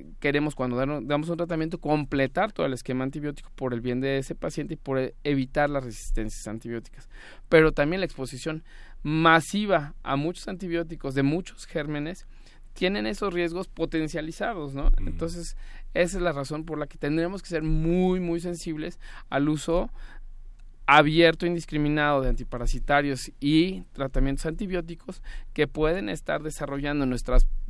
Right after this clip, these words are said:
Speaker 1: poblaciones bacterianas y parasitarias procesos de cada vez hacerse más difíciles de manejar cuando son patógenos.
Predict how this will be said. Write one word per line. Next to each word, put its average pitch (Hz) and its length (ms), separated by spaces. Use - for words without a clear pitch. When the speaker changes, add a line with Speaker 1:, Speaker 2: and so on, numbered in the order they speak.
Speaker 1:
poblaciones 131 580
bacterianas 139 680
y 139 40
parasitarias 143 760
procesos 156 720
de 147 160
cada 156 240
vez 143 160
hacerse 135 400
más 143 420
difíciles 135 600
de 127 100
manejar 123 500
cuando 131 320
son 135 300
patógenos. 123 920